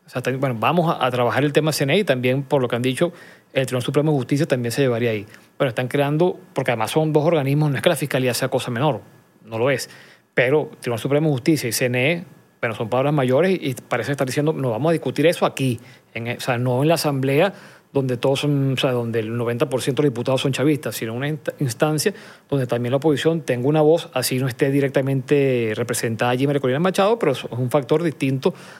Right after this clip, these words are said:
a los que están en la asamblea del año dos mil veinticinco. Entonces, pero de nuevo, yo creo que tampoco ahorita nadie puede garantizar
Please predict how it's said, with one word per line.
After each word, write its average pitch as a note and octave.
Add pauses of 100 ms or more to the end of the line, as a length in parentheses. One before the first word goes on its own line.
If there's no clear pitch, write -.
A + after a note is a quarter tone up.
a -
los B2+
que B2+
están A#2+
en B2+
la C#3
asamblea B2
del B2
año B2+
dos A#2+
mil B2
veinticinco. A#2+ (440)
Entonces, -
pero D3
de D3
nuevo, E3
yo A2
creo C3+
que D#3+
tampoco C3+
ahorita D#3
nadie C#3
puede D3+
garantizar C#3